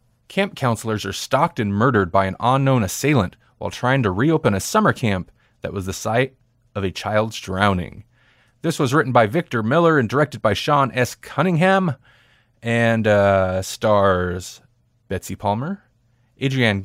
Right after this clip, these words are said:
King, and other people.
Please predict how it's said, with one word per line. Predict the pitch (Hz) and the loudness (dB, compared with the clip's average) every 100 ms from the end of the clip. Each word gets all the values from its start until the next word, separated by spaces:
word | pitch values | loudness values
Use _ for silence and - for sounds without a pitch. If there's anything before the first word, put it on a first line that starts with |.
| 104 | -10
King, | - 143 151 185 _ _ _ _ _ _ _ _ - | -6 -4 -4 -8 _ _ _ _ _ _ _ _ -2
and | 185 | 0
other | 156 165 131 | 2 2 2
people. | 143 - 90 | 0 -2 -6